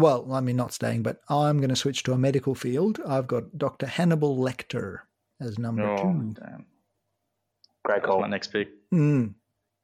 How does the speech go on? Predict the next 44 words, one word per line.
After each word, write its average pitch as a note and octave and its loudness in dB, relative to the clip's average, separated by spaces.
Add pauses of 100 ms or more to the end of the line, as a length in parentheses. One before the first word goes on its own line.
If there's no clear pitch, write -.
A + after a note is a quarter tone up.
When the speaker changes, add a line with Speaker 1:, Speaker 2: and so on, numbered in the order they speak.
(520)
Speaker 1:
Now, B2+ 2
Hannibal E3 4
Lecter, D3+ 2
the, F3 4
the, F3 -2
not F#3+ 6
all G#3 8
of G#3 6
the G#3 0
Hannibal F#3+ 2
Lecters F3 0
in D#3+ 2
their D#3 4
entire, C#3 2
you C#3 0
know, A#2+ -4
history D3+ 0
of - -2
portrayals. D3+ 0
The C#3 2
very D#3 6
first D3 2
time B2+ 2
they B2+ 0
were A#2+ -2
portrayed, B2 0
I A2+ 0
think, B2 -2
was, A#2 -4 (540)
uh, A#2 -2
what's C3 -8
his B2+ -2
name? A2+ -2 (680)
Brian, C3 2
not D#3 -2
Brian C3 0
Cox, - -6
the C#3 -2
other C3 -2
Cox. - -10
What's - -10
the B2 -2
famous B2 -6 (100)
British B2 -4